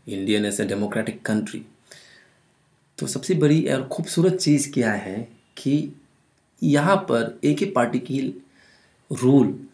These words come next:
for लंबा समय तक नहीं देखते हैं। And then जैसे चेंजेस होना बहुत ज़रूरी है। देखिए, and ऐसे डेमोक्रेसी,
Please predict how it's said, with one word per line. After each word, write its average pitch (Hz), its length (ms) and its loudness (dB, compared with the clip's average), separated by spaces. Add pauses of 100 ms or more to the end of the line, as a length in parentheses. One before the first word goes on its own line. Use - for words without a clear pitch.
(120)
for - 180 -4
लंबा 110 300 0
समय 101 260 -4
तक 120 160 -4
नहीं 113 200 0
देखते 101 320 -8
हैं। 113 120 -4
And 139 80 -2
then 151 120 0
जैसे 135 280 0
चेंजेस 151 400 2
होना 123 180 2
बहुत 110 320 0
ज़रूरी 104 320 -2
है। - 220 -10 (600)
देखिए, 120 380 -4 (380)
and 117 180 0 (300)
ऐसे 110 280 2
डेमोक्रेसी, 120 760 0